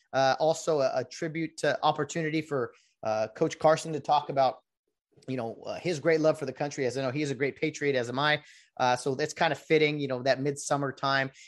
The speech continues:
And then once we hit August, guys, we're gonna be weekly with that pod. Uh, I think we'll have it on Fridays,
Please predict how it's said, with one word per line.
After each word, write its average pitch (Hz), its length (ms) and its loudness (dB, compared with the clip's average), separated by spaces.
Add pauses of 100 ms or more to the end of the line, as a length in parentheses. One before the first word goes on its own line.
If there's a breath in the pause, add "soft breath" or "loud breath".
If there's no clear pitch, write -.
(160 loud breath)
And 143 180 2
then 151 260 2
once 170 280 0
we 240 100 0
hit 190 160 2
August, 147 500 2
guys, 120 300 0 (300 soft breath)
we're 151 160 2
gonna 165 160 4
be 143 180 -2
weekly 131 500 -4
with 117 200 -8
that 107 220 -4
pod. 101 360 0 (320 soft breath)
Uh, 110 320 2
I 127 80 -2
think 147 340 -6
we'll 143 140 2
have 131 240 2
it 147 80 2
on 131 220 -2
Fridays, 139 680 2